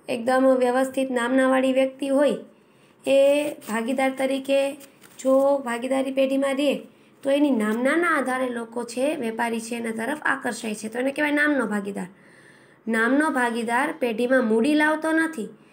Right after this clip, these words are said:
તે માત્ર પેઢીને પોતાના નામનો ઉપયોગ કરવા આપે છે, જેથી પેઢીની શાખમાં વધારો થાય છે, પરંતુ તેની જવાબદારી અન્ય ભાગીદારોની જેમ અમર્યાદિત રહે છે.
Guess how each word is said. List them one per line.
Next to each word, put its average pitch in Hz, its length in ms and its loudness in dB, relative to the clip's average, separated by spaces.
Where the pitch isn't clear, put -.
તે 302 80 2
માત્ર 294 400 2
પેઢીને 262 560 0
પોતાના 269 460 0
નામનો 233 480 0
ઉપયોગ 339 400 0
કરવા 226 280 -4
આપે 202 320 -6
છે, 208 220 -14
જેથી 254 600 -2
પેઢીની 247 420 0
શાખમાં 247 680 -2
વધારો 233 400 0
થાય 294 280 -2
છે, 320 140 -4
પરંતુ 339 600 0
તેની 254 260 0
જવાબદારી 254 680 0
અન્ય 247 220 0
ભાગીદારોની 233 680 -2
જેમ 240 180 -2
અમર્યાદિત 214 1000 -4
રહે 196 280 -4
છે. 196 240 -14